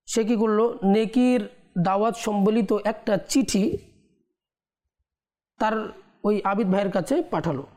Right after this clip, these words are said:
যার সারমর্ম কিছুটা এরকম যে, "আল্লাহ আজ্জা ওয়া জাল্লার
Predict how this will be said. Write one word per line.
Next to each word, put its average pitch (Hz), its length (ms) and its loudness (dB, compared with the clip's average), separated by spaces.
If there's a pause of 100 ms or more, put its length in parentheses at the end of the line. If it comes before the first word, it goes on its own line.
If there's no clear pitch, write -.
(640)
যার 202 160 2
সারমর্ম 202 520 0
কিছুটা 185 340 0
এরকম 147 420 0 (840)
যে, 185 180 4
"আল্লাহ 226 500 0
আজ্জা 202 220 2
ওয়া 214 100 2
জাল্লার 220 340 2